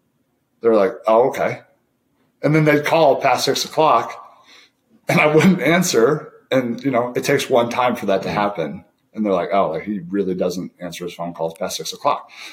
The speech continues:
Speaker 1: So all it was, was retraining people and, like, understanding, like, "Hey, if you have a question, we're gonna get it done before six."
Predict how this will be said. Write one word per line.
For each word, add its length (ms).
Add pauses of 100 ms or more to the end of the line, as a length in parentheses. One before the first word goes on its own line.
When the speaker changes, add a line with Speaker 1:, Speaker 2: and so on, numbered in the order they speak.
Speaker 1:
So 120
all 120
it 80
was, 140
was 120
retraining 500
people 320
and, 160
like, 280
understanding, 520
like, 160
"Hey, 180
if 80
you 100
have 80
a 20
question, 340
we're 80
gonna 140
get 100
it 80
done 160
before 240
six." 420